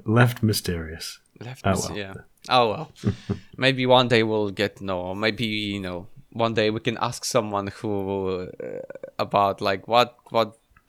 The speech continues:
Speaker 2: did Octavia Butler imagine, or maybe she did say something somewhere. Someone, somebody asked her. Who knows? Uh,
Speaker 1: Hmm.
Speaker 2: but well.
Speaker 1: Take a look through the notes in the archive.
Speaker 2: Yeah. St-, well, shall we then pre-, start with my predictions for the chapter five?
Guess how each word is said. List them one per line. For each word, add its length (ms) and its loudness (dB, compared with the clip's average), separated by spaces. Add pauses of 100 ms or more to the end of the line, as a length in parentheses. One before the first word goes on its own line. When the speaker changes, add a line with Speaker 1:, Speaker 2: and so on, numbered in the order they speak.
(240)
Speaker 2:
did 180 0
Octavia 400 -2
Butler 300 -2
imagine, 400 0
or 60 -4
maybe 220 0
she 160 -2
did 220 4
say 140 2
something 500 -6
somewhere. 320 -6
Someone, 400 -6
somebody 380 0
asked 320 -4
her. 60 -16 (360)
Who 100 0
knows? 380 2 (840)
Uh, 560 0
Speaker 1:
Hmm. 40 -16 (220)
Speaker 2:
but 160 4
well. 160 0
Speaker 1:
Take 240 -10
a 40 0
look 140 -2
through 140 -2
the 80 2
notes 300 0
in 80 -2
the 100 -4
archive. 440 -10 (200)
Speaker 2:
Yeah. 300 0 (760)
St-, 320 -10
well, 480 6
shall 220 2
we 160 0
then 300 0 (100)
pre-, 500 6
start 220 0
with 80 -4
my 100 -4
predictions 680 -6
for 100 -10
the 80 -6
chapter 260 -4
five? 440 -6